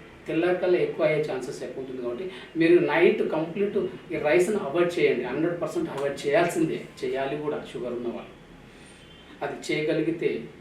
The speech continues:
మీకు డెఫినెట్‌గా షుగర్ అనేది కంట్రోల్‌లో ఉండే ఛాన్సెస్ ఎక్కువగా ఉన్నాయి. తర్వాత ఈ ప్రతి ఒక్కరు కూడా షుగర్కు ముందు టాబ్లెట్స్ ఎవరైతే వేసుకుంటారో,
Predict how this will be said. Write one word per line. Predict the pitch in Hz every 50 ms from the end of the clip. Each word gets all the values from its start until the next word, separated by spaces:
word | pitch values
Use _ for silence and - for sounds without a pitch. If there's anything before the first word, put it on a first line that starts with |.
| - - -
మీకు | 131 127 131 123
డెఫినెట్‌గా | 117 117 165 160 156 156 151 -
షుగర్ | 156 135 147 143 143
అనేది | 143 143 143 143 143 147 143 127 117 113 -
కంట్రోల్‌లో | 131 123 123 120 139 139 135 143
ఉండే | 131 123 123 123
ఛాన్సెస్ | 120 120 123 120 113 - 139 - -
ఎక్కువగా | 113 - - 127 120 120
ఉన్నాయి. | 120 117 113 113 - - - - - - - - - - - - -
తర్వాత | 185 190 202 202 202
ఈ | 202 170 160 160 160
ప్రతి | 160 - 160 156 - - 226
ఒక్కరు | 202 180 185 - 190 185
కూడా | 190 185 185 165
షుగర్కు | - - 165 165 190 196 196 185 196 202
ముందు | 185 160 156 156 156 160 165 170
టాబ్లెట్స్ | 170 160 156 143 147 147 165 160 - -
ఎవరైతే | 156 139 143 143 - -
వేసుకుంటారో, | 135 139 135 135 131 - - 117 - 139 123 117 113